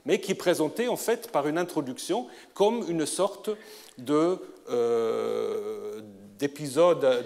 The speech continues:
disons, de période un peu intermédiaire entre la conquête et la royauté,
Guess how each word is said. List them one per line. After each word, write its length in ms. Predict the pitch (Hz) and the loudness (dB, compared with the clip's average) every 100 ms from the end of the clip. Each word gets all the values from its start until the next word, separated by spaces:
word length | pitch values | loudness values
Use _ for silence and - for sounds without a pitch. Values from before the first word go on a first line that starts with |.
| 113 | -6
disons, 320 | 139 156 139 | -4 0 0
de 100 | 123 | -2
période 460 | 123 151 156 170 156 | -2 -2 2 2 2
un 80 | |
peu 160 | 131 131 | 2 0
intermédiaire 800 | 160 180 170 170 147 160 165 135 | 0 2 2 2 0 2 4 2
entre 240 | 139 135 | -2 -4
la 140 | 127 127 | -4 -2
conquête 680 | 135 127 - 139 117 - - - - | -6 -8 -2 0 0 -6 -18 -20 -8
et 240 | 165 170 135 101 120 | 0 2 2 -4 -2
la 140 | 123 | -2
royauté, 800 | 107 117 110 113 - 175 262 - | 0 -4 -4 -10 -6 -4 -4 -8